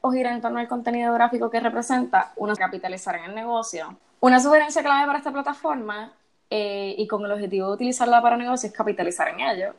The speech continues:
y publicar alto contenido gráfico y fotográfico. Sin embargo, están los Instagram Lives que permiten transmitir en directo cualquier tipo de contenido live. Muchas de las tendencias es transmitir charlas,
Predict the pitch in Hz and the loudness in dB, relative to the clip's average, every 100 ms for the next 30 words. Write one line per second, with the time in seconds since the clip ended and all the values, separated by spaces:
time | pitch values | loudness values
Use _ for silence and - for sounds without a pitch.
0 | - 190 196 190 208 - 190 180 196 208 | -6 0 2 4 4 6 4 4 0 -6
1 | 214 240 240 247 262 277 269 254 185 156 | -6 -4 0 4 4 2 -4 -6 -8 -8
2 | - - - _ _ _ - - _ _ | -6 -8 -12 _ _ _ -20 -20 _ _
3 | _ - - 247 254 311 285 220 220 - | _ -8 0 2 6 6 6 2 0 -2
4 | _ _ - 220 220 196 233 240 247 247 | _ _ -8 -4 -2 -2 -4 -4 -4 -4
5 | 247 247 233 - 196 175 170 170 202 220 | -2 -2 -2 -8 -10 -8 -8 -8 -6 -4
6 | 220 226 226 226 226 226 - - - _ | -2 -2 0 0 0 -4 -6 -6 -8 _
7 | - 220 208 202 196 - 208 202 247 262 | 2 6 8 6 0 0 0 0 -4 0
8 | 247 202 175 165 156 165 - _ 165 151 | -2 -2 -8 -6 -4 -4 -6 _ -2 -2
9 | - - _ _ _ _ _ _ _ 214 | -4 -12 _ _ _ _ _ _ _ 2
10 | 214 233 247 254 254 254 262 254 262 254 | 2 6 6 6 2 2 4 6 4 2
11 | - _ - 233 220 214 196 196 233 240 | -10 _ 0 0 2 -2 -4 2 6 6
12 | 220 226 - | 4 0 -4